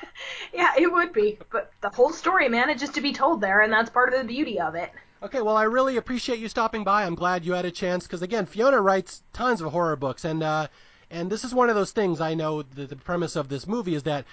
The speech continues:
Speaker 2: tearing people apart and driving wedges between people. So we're gonna play a little game here, Fiona.
Speaker 1: <laughs> Okay.
Speaker 2: I did not let your husband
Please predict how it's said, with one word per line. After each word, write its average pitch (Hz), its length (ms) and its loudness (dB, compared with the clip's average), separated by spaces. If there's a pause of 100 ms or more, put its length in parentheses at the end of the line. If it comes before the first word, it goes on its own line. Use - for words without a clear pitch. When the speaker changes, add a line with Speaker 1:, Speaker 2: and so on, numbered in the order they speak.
(120)
Speaker 2:
tearing 175 360 0
people 160 300 -6
apart 151 460 -4
and 127 120 -8
driving 143 360 -2
wedges 131 300 -6
between 147 320 -6
people. 143 280 -8
So 151 300 -2 (300)
we're 240 140 2
gonna 277 160 6
play 240 220 0
a 208 60 0
little 180 200 0
game 156 260 -4
here, 135 200 -6
Fiona. 107 400 -8 (480)
Speaker 1:
<laughs> 220 220 0
Okay. 240 520 2 (400)
Speaker 2:
I 240 160 4
did 277 140 0
not 208 340 6
let 180 140 -6
your 180 140 -6
husband 160 500 -6